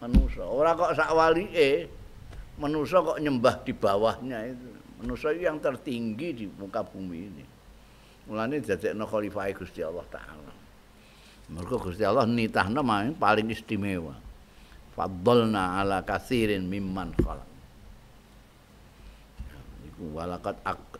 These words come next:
apa? Karrama Bani Adam itu. Karramna Bani Adam. Dimulyakno Gusti Allah. Makhluk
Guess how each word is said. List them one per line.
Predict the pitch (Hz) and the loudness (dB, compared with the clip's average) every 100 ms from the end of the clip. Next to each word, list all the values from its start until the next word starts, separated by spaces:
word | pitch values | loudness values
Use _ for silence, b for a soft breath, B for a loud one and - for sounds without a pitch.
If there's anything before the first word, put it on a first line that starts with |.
| 87 | -8
apa? | 92 107 165 185 123 - | -6 -6 -8 -10 -16 -8
Karrama | 98 95 92 87 101 - - - B B B B | -2 0 0 -4 -8 -10 -18 -20 B B B B
Bani | 87 87 92 | -8 -4 -4
Adam | 87 82 85 82 | -4 -4 -6 -6
itu. | 76 71 67 67 - 85 87 | -10 -14 -16 -16 -12 -12 -6
Karramna | 90 85 95 92 92 | -4 0 0 0 -4
Bani | 85 87 87 87 | -4 -4 -4 -4
Adam. | 98 87 69 73 67 69 - | -6 -8 -8 -10 -12 -14 -10
Dimulyakno | 87 87 92 87 95 95 | -6 -4 -4 -4 -4 -8
Gusti | 80 - - | -10 -12 -6
Allah. | 85 90 82 64 50 - 50 - - - - - - | -4 -4 -6 -10 -18 -20 -20 -20 -20 -20 -20 -18 -8
Makhluk | 92 82 95 | -8 -6 -8